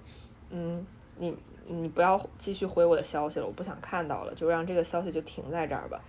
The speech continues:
就是你想说的我已经都知道了。哎，但是大哥他就非得回，<laughs> 他就一定得回，<laughs> 他就说，“嗯，你知道我还是会回。”然后关于嫉妒，我，我也是能感受到我，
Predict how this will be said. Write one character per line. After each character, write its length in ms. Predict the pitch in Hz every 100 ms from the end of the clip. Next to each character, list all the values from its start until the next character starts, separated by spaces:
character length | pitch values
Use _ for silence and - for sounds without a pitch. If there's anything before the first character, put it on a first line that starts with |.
| -
就 100 | 175
是 60 |
你 60 | 165
想 160 | 175 147
说 140 | 175
的 60 | 156
我 120 | 151
已 40 |
经 160 | 143 139 -
都 100 | 151
知 220 | 151 160
道 180 | 180 143
了。 80 | - - - - -
哎， 180 | 247 262
但 160 | 269
是 60 | 220
大 180 | 233 214
哥 180 | 226
他 140 | 240 247
就 220 | 233 190
非 240 | - -
得 120 | 302 -
回， 180 | - - - - - -
<laughs> 420 | - - - - -
他 120 | 330
就 60 | 330
一 180 | 196
定 140 | 202 226
得 200 | 190 165
回， 360 | - 156 - -
<laughs> 100 | - -
他 120 | 311
就 140 | 285
说 260 | 254 262 277
，“嗯， 180 | 285 208
你 100 | 156
知 160 | 196
道 120 | 262 254
我 80 |
还 220 | - - 180
是 100 | 247
会 140 | 180
回。” 260 | 170 - - - - - -
然 120 | 180
后 120 | 226 226 -
关 180 | 240 240
于 60 | 247
嫉 320 | 240 269 214
妒， 220 | 147 90 - - -
我， 100 | - - - - - -
我 180 | 151 175
也 180 | 202 -
是 440 | - - 180 160
能 320 | 151 156 165
感 180 | 185 -
受 140 | 170
到 140 | 170
我， 120 | 160